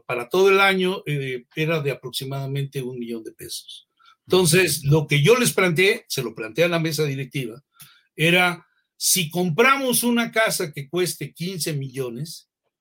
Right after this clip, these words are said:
en quince años amortizamos el precio porque ya no va a estar, eh, eh, el foro,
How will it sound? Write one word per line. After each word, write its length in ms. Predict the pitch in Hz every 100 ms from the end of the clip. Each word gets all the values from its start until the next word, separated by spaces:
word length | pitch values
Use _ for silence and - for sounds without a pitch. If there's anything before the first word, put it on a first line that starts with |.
| -
en 400 | 165 180 180 147
quince 440 | 220 240 233 202
años 540 | 196 190 180 190 - _ _
amortizamos 960 | - 151 156 147 165 151 175 175 170 160
el 140 | 143
precio 480 | 160 151 139 143 151 _ _ _
porque 380 | 127 117 131 123
ya 180 | 156
no 200 | 156 151
va 140 | 139 139
a 40 |
estar, 560 | 139 - 135 131 131 143 _ _ _
eh, 480 | - 110 113 110 117
eh, 400 | 120 104 98 101 _ -
el 160 | 135 139
foro, 500 | 165 156 143 151